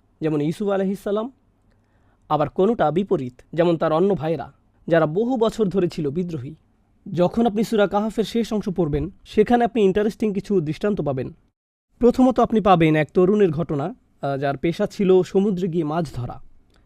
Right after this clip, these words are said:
কিন্তু সেই তরুণ যে সৎ পথে উপার্জন করত, তার ঘটনার পর, আর এই উভয় ঘটনাই কম বয়সী বাচ্চাদের নিয়ে। আরও দুইটি ঘটনা এসেছে, আর এই উভয় ঘটনাই কম বয়সী বাচ্চাদের নিয়ে। একটি ছোট বালককে হত্যা করা হলো,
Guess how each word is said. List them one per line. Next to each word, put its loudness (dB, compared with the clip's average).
কিন্তু 2
সেই 4
তরুণ 4
যে 2
সৎ 0
পথে -2
উপার্জন 2
করত, -2
তার 2
ঘটনার -2
পর, -4
আর 2
এই 8
উভয় 6
ঘটনাই 0
কম 0
বয়সী 2
বাচ্চাদের 0
নিয়ে। -4
আরও 4
দুইটি 0
ঘটনা 0
এসেছে, -12
আর 2
এই 6
উভয় 4
ঘটনাই -2
কম 0
বয়সী 2
বাচ্চাদের 0
নিয়ে। -4
একটি 0
ছোট 0
বালককে 2
হত্যা -2
করা 0
হলো, -4